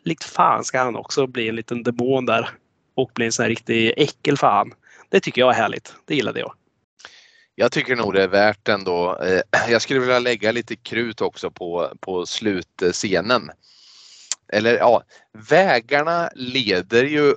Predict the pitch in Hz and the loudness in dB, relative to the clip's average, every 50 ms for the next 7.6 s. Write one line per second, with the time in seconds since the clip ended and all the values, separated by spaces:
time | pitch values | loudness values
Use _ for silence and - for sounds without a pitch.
0 | - - 139 143 147 127 98 92 92 - 104 98 92 90 87 98 104 95 90 87 | 0 -6 -10 -8 -4 -4 -4 -2 0 0 0 0 0 -2 -2 -4 -2 -2 -2 -4
1 | 85 90 98 107 117 120 117 110 104 - _ - - 113 104 98 101 98 95 - | -4 -2 0 2 0 0 -2 -4 -8 -8 _ -6 -4 -4 -4 -4 -2 -2 -2 0
2 | - - 98 92 98 95 87 80 73 78 87 92 90 - _ - - - 87 95 | 0 0 -2 0 -2 -2 -4 -4 -8 -4 -4 -4 -4 -4 _ -16 -8 -6 -2 0
3 | 95 98 95 90 85 87 85 90 92 85 - _ - 101 95 92 92 90 - - | 2 2 2 2 0 -4 -6 -6 -6 -8 -6 _ -2 -2 -2 -4 -8 -14 -14 -10
4 | - 92 98 92 - - - - 156 139 - _ - - - - - - - - | -6 -4 -4 -4 -4 -8 -6 -2 -2 -2 -2 _ -16 -18 -16 -18 -20 -18 -18 -16
5 | - - - - 131 123 113 110 110 - 110 110 110 104 92 - - 101 92 - | -18 -14 -4 2 4 6 6 6 4 2 0 0 0 -2 -2 -2 -2 -2 -2 -4
6 | - - _ - 110 110 107 104 95 - - - 110 107 104 98 92 - 107 98 | -8 -14 _ -2 0 2 2 2 0 -4 -4 0 2 2 2 0 0 -2 -2 0
7 | 101 101 87 98 104 104 98 92 92 _ - - | 0 0 0 2 4 4 4 4 2 _ -8 -18